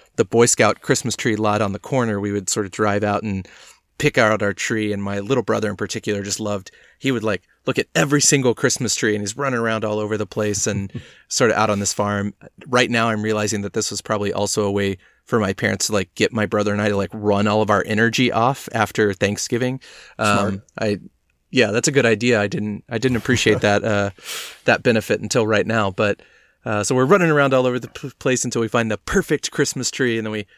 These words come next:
Speaker 1: cut it down and bring it home, and that was our Christmas tree for the year. And, and it's just, like, a really special time. And as we, you know, started bringing, you know, as I started,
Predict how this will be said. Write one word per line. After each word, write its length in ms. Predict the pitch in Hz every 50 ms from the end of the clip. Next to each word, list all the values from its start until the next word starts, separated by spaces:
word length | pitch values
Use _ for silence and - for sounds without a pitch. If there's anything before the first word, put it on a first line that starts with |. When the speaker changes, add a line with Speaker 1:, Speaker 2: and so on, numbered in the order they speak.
| _ _ _ _ _
Speaker 1:
cut 180 | - 147 135
it 100 | 120 107
down 280 | - 120 113 110 110 107
and 80 | 104 104
bring 140 | 120 110
it 80 | 110 107
home, 280 | 101 120 113 113 107 107
and 80 | 104
that 80 | - -
was 100 | 117 110
our 80 | 104 101
Christmas 380 | - - 110 - - 113 -
tree 200 | - - 123 110
for 160 | 101 - 117 104
the 100 | 104 104
year. 300 | 104 104 107 107 107 104
And, 240 | 98 98 95 98 - _
and 320 | 113 104 104 101 98 98 -
it's 180 | - - 110 -
just, 180 | 127 117 -
like, 120 | 113 107 -
a 60 | 117
really 240 | 110 110 107 107 98
special 720 | - - - - - 113 - - 117 110 104 104 98 - - - - - - - - - - - _
time. 380 | - 131 127 117 113 110 110 107
And 80 | 110
as 160 | 110 101 -
we, 300 | 113 110 110 107 104 101 - _ _ _ _ _ _ _ _ _
you 60 | 120
know, 60 | 107
started 320 | - - 135 123 120 107
bringing, 500 | - 120 113 113 113 113 110 104 104 95 - _ _ _ _ _ _ _ _ _ _ _ _ -
you 60 | 127
know, 60 | 120
as 100 | 110 104
I 80 | 117 113
started, 460 | - - 135 117 113 110 101 101